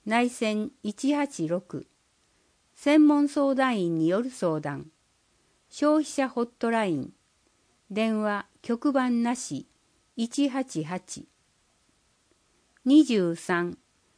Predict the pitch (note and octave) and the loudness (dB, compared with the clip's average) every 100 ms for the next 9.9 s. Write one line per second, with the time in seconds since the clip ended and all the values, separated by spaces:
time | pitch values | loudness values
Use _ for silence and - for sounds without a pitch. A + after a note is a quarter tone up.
0 | _ - D#4 D#4+ D#4 D4 D4 - C4+ C4 | _ -2 4 4 6 4 2 0 0 0
1 | B3+ - G#3 C#3+ C3 C3 D3+ _ _ _ | 0 2 0 0 -4 -8 -14 _ _ _
2 | _ _ _ - - B3+ D#4 D4+ C#4+ C#4 | _ _ _ -8 -6 2 4 4 2 2
3 | C4 B3 A3 G#3+ _ G3+ F#3+ _ _ A3 | 4 2 0 -4 _ -6 -6 _ _ 0
4 | B3 - D#4 E4+ A#3+ F3+ D#3 D3 D#3 G3+ | 0 2 2 4 0 -2 -4 -4 -4 -2
5 | A3 A3 G3+ D3+ C#3 C3 _ _ _ _ | 0 0 -2 -2 -6 -14 _ _ _ _
6 | _ A#3+ D4+ D4 G3+ F3 A#3+ G3+ E3+ D3+ | _ 0 2 2 0 -2 -4 -4 -6 -6
7 | D3+ D3+ _ G3 A#3+ B3+ F3+ D3 F#3+ F3+ | -6 -8 _ -2 0 2 0 2 -2 -2
8 | B2+ - _ _ _ _ _ _ _ _ | -12 -16 _ _ _ _ _ _ _ _
9 | A#3 C4 C4+ C4+ B3+ A#3 F3+ D3 - | 0 4 4 4 2 0 0 -2 -6